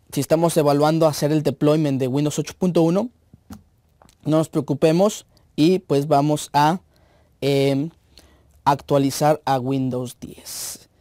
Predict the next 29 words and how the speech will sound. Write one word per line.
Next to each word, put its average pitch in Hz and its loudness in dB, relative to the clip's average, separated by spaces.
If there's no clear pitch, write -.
Entonces 151 0
espero 160 2
que, 165 2
eh, 135 -2
en 139 -2
esta 151 -2
ocasión 151 -2
ustedes 160 -2
conozcan 147 0
un 147 2
poco - -2
más 147 0
de 147 0
las 131 -6
herramientas 139 -2
que 147 0
se - -10
pueden 139 0
utilizar 135 -4
con 135 -4
Windows 139 -2
diez 143 0
en 135 2
el 131 0
tema 143 2
del, 139 0
de, 135 -2
de 131 -2
implementación. 156 -2